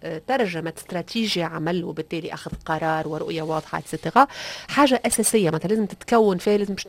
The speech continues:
تحاول تكون تفهم فيش قاعد تعمل بالضبط. آه، وسبعة وثلاثين بالمية يشوفوا، آم، آه، ولكن في المقابل معناتها entre intention و، و réalité. هذايا ال-، ال-، ال-، الفكر العام أكثر من أربعة وستين بالمية. في المقابل الواقع يقول حاجة أخرى معناتها.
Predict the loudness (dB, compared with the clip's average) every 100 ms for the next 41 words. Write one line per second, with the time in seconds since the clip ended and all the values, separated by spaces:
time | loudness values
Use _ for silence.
0 | -10 -2 0 0 -4 -6 -4 0 2 2
1 | 0 -4 -4 -4 0 0 0 -2 -4 -4
2 | -6 -16 -16 -16 -10 2 4 6 4 0
3 | 2 4 6 6 4 4 2 4 4 2
4 | 2 0 0 0 2 4 2 2 0 0
5 | -2 0 4 6 6 6 6 8 10 8
6 | 6 4 6 8 8 8 4 2 0 0
7 | -2 -2 0 0 2 2 2 0 -4 -4
8 | 2 4 4 2 2 0 -2 -20 -20 -20
9 | -10 -4 2 2 2 0 0 2 0 -4
10 | -4 -4 -4 -4 -4 -2 -2 -2 -4 -4
11 | -4 -4 -4 -4 -4 -2 -2 0 2 4
12 | 8 8 8 2 2 _ _ -20 -20 -20
13 | -20 -14 0 6 8 8 8 6 8 8
14 | 8 6 4 2 0